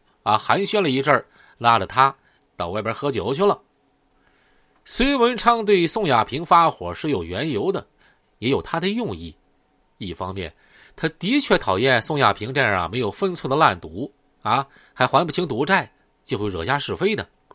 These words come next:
他孙文昌脸上啊，也没光彩。赌场自有赌场的规矩，任何人欠债啊，也是要归还的。这还不上钱，要用血还；再还不上，用命还。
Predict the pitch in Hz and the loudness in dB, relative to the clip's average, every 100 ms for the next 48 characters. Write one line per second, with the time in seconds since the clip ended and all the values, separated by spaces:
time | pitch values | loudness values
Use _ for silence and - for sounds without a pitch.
0 | _ _ - 104 104 143 156 127 151 101 | _ _ -6 -4 0 0 0 0 0 0
1 | 101 156 131 95 - _ _ _ 92 85 | 0 0 2 0 -4 _ _ _ -10 -6
2 | 113 165 208 190 85 135 - _ _ _ | -2 2 2 2 -4 -6 -8 _ _ _
3 | _ _ _ _ _ - 180 254 - 165 | _ _ _ _ _ -6 -4 -4 -2 -2
4 | 190 190 165 139 156 113 110 147 170 190 | 0 0 0 -2 -4 -4 -4 -4 -4 -4
5 | 127 87 - _ _ 156 220 160 120 143 | -4 -10 -14 _ _ 0 2 2 0 -2
6 | 160 - 117 139 123 87 85 - - 95 | -2 -2 0 4 4 4 0 -6 -10 -6
7 | 123 110 180 - 85 131 147 - _ _ | -4 -2 -2 -4 -6 -6 -6 -8 _ _
8 | _ - 156 113 202 247 208 165 110 123 | _ -8 -4 -2 0 2 2 0 0 0
9 | - _ _ - 110 156 170 92 120 113 | -2 _ _ -6 -4 -4 -6 -4 0 2
10 | 151 214 _ _ _ _ 160 98 98 139 | 2 2 _ _ _ _ -4 -2 -6 -10
11 | 165 143 90 110 190 269 120 - 82 | -4 -2 -2 -6 -6 -6 -6 -8 -10